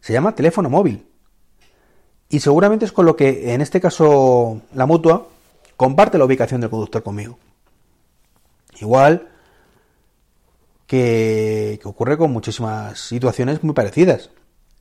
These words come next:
Por ejemplo, Amazon lo hace con, creo que con el envío en, en dos horas. Y situaciones así, donde tú ves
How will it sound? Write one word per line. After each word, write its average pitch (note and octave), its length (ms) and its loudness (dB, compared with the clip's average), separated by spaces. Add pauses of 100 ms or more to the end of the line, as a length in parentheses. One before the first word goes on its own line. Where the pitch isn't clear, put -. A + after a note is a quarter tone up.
(720)
Por G2 140 -14
ejemplo, A#2+ 580 -4 (1200)
Amazon C3+ 440 2
lo B2 80 4
hace A2+ 200 -2
con, G#2 480 -10
creo A2+ 200 -6
que G#2+ 100 -6
con G#2 100 -8
el G#2 120 -8
envío G#2+ 280 -4
en, G2 520 -12 (400)
en G#2+ 80 -10
dos G2+ 160 -6
horas. F3 400 4 (1500)
Y A#2+ 60 -8
situaciones A2+ 460 -4
así, - 140 -18
donde G2+ 200 -16
tú A#2+ 120 -6
ves A#2 120 -6